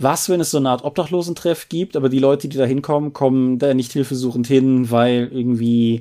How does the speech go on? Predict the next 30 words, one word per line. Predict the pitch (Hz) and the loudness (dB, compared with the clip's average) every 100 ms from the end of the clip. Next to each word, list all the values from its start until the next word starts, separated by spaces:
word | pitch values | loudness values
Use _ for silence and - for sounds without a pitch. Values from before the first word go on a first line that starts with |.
| - | -2
ihr | 127 120 123 | 2 4 4
Lebensgefährte | 120 143 175 - - 143 139 147 139 139 135 | 4 2 0 -6 0 2 4 2 2 2 0
sie | 131 | 0
misshandelt | 135 131 131 135 135 131 127 | -2 -2 -2 2 4 2 0
oder | 131 120 120 110 | -4 0 0 0
weil | 110 117 117 | 0 2 2
sie | 117 | -2
irgendwie | 120 120 120 113 110 107 104 | -4 -4 -4 -4 -4 -6 -8
halt | 113 - | -8 -4
obdachlos | 143 180 156 156 147 | -2 -2 0 0 -2
sind | 160 | -4
oder | 147 | -2
sowas | 139 151 151 | 0 -2 -2
in | |
der | 139 | -2
Art, | 135 143 - | 0 -2 0
sondern | 160 151 151 127 | 4 6 4 4
weil | 127 135 135 | 4 4 2
eckige | 131 135 127 | -2 0 0
Klammer, | 131 120 120 | 0 0 -2
übernatürliches | 131 120 110 - 120 - - | 0 -2 -2 -6 -12 -12 -14
eckige | 123 131 - | -14 -14 -18
Klammer. | - - - - | -16 -16 -6 -2
Das | 135 | 2
war | 147 | 2
halt | 147 | 2
meine | 131 120 | 2 0
Prämisse. | 113 104 104 - - | -2 -10 -14 -14 0
Und | 139 131 131 131 127 120 - | 4 6 6 4 2 -2 -10
darauf | 131 131 123 117 135 147 147 | -4 0 0 2 4 4 2